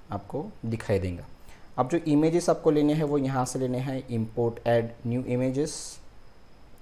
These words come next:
ओके। इसको हम क्लिक है, उसको हमने सिर्फ फ़िफ़्टीन सेकंड्स के लिए यूज़ किया है। otherwise सभी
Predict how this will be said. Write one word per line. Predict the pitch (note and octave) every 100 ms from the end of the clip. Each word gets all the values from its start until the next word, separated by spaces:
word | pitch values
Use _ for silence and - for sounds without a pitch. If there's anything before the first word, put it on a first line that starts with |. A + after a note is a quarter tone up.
| - - - - -
ओके। | A2+ C#3 A2 - - - - -
इसको | G2+ - A2
हम | G#2+ A2 G#2+
क्लिक | G#2+
है, | - A#2 C3
उसको | D3+ - - C#3
हमने | C#3 C#3+
सिर्फ | C#3+ F3 F#3 -
फ़िफ़्टीन | D3+ - F3+ F#3+
सेकंड्स | E3+ - C#3+ C#3+
के | C3+
लिए | B2
यूज़ | A#2+
किया | - C3+
है। | C#3+
otherwise | C3+ B2 B2+ C3
सभी | C3 A#2 B2+